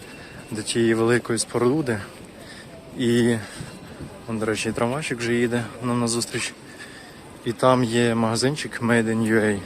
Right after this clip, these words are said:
В ньому можна щось цікавеньке вибрати. Там всякі сувеніри, всякі приколяси. Якраз зараз і підзнімемо ці, ці цікаві приколяси.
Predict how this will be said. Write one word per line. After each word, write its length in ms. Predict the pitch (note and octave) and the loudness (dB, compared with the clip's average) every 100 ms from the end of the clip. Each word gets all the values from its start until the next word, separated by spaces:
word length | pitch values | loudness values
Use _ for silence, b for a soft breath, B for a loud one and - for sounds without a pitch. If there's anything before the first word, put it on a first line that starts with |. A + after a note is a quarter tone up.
| - - B B B B - | -10 -12 B B B B -4
В 80 | A2 | 0
ньому 260 | B2 A#2+ | 2 2
можна 360 | A2+ A#2 A2+ A2+ | 2 2 2 0
щось 240 | - B2 | 0 0
цікавеньке 500 | - A#2+ A#2+ A2+ A2+ | 0 0 0 0 0
вибрати. 480 | A2 A2 G#2 G#2+ A2 F#2 - B B B - | 0 2 2 0 -2 -6 -10 B B B -4
Там 100 | A#2 | -2
всякі 300 | A2+ A#2 G#2+ | 2 2 2
сувеніри, 560 | A2 A#2+ C#3+ G3 F3 D3+ - - - - - - | 0 2 4 4 4 2 -4 -10 -10 -10 -10 -8
всякі 300 | - B2 B2 | -2 -2 2
приколяси. 600 | B2 A#2+ B2 A#2+ A2+ - A2+ A2+ | 4 6 8 8 6 2 0 0
Якраз 320 | A#2 A#2+ B2 | 2 6 6
зараз 380 | A#2 A#2+ A#2 - - - - - - - | 8 6 6 2 -2 -4 -4 -4 -4 0
і 40 | |
підзнімемо 680 | B2+ D3 C3 D3 C#3 C3 B2+ | 2 4 6 6 8 6 6
ці, 240 | - C3+ A#2+ - - - - - - | 6 4 2 0 -2 0 0 2 6
ці 80 | D3 | 6
цікаві 400 | C#3 B2+ C#3+ C#3 | 6 8 8 8
приколяси. 640 | C3 - D3 C#3+ C3+ - | 6 6 8 8 6 4